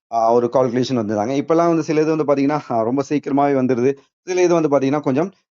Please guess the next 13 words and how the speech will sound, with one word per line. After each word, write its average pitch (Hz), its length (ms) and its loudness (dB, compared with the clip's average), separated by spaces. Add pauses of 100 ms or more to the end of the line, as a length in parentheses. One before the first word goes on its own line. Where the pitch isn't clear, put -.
லேட்டாவும் 135 380 -2
இருக்கு. 107 420 -6 (300)
But 127 100 -2 (100)
பொதுவா 170 300 6
பாத்தீங்கன்னா 156 380 2
வந்து, 151 360 2
ஆ, 113 240 2
இந்த 139 200 4
இதுலயும் 151 280 4
நம்ம 131 200 2
இப்படி 120 220 0
எடுத்துக்கலாம். 120 360 0
ஒரு 107 160 -4